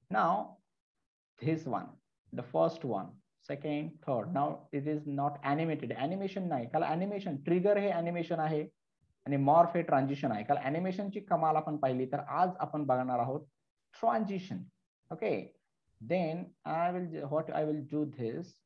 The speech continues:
या पहिल्याला transition मला काय द्यायचं नाहीये. Second slide वरती मी select करेन and, uh, I'll select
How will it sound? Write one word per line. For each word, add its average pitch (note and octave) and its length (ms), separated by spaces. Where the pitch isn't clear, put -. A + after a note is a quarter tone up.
या C#3+ 60
पहिल्याला D3+ 440
transition C#3 440
मला C#3 160
काय C3 140
द्यायचं A2+ 420
नाहीये. D3+ 280
Second G3+ 480
slide D#3+ 300
वरती D3+ 240
मी D#3 100
select B2+ 400
करेन B2 380
and, A#2 440
uh, A2+ 520
I'll B2+ 300
select B2 420